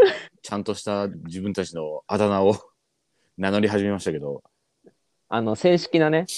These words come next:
Speaker 2: 名前で
Speaker 1: はい。
Speaker 2: やっていきたいと思います。
Speaker 1: 毎週毎週変な名前でやってたけど。
Speaker 2: 第二十回まで、実はあの、偽名だったんですけれどもね。
Speaker 1: まあ、偽名というのか。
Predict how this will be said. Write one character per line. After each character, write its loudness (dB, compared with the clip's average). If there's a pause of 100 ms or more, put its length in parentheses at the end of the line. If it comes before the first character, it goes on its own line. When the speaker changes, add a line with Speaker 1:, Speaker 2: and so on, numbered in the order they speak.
(160)
Speaker 2:
名 2
前 4
で 6 (200)
Speaker 1:
は -2
い。 -10 (120)
Speaker 2:
や 2
っ 0
て -2
い 0
き -8
た 4
い 2
と -6
思 -6
い -8
ま -10
す。 -20 (220)
Speaker 1:
毎 -6
週 2
毎 -2
週 0
変 4
な 0
名 -2
前 0
で -6
や -2
っ -8
て -20
た -16
け -10
ど。 -8 (880)
Speaker 2:
第 8
二 4
十 4
回 2
ま -2
で、 2 (100)
実 0
は 4
あ 0
の、 -6
偽 0
名 0 (260)
だ 0
っ 0
た -6
ん -12
で -20
す -20
け -10
れ -10
ど -14
も -6
ね。 -6
Speaker 1:
ま -8
あ、 -8
偽 0
名 4
と 0
い 4
う -2
の 2
か。 -8